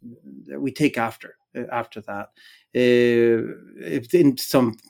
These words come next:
fruits, fresh fruits and vegetables, for example, this includes cooling. And coffee, we have drying or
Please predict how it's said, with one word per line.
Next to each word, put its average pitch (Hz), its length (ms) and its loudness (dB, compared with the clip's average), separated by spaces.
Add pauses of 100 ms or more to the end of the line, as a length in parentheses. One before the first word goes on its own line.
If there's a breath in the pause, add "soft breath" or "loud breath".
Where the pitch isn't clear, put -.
fruits, - 400 -4
fresh - 360 0
fruits - 300 0
and 113 80 -2
vegetables, 135 560 4
for 135 140 -2
example, 135 400 0
this 120 180 -2
includes 117 420 -6
cooling. 170 680 6 (480 loud breath)
And 123 380 -2
coffee, 139 440 4
we 120 160 -2
have 113 300 -6
drying 156 760 8
or 101 260 -10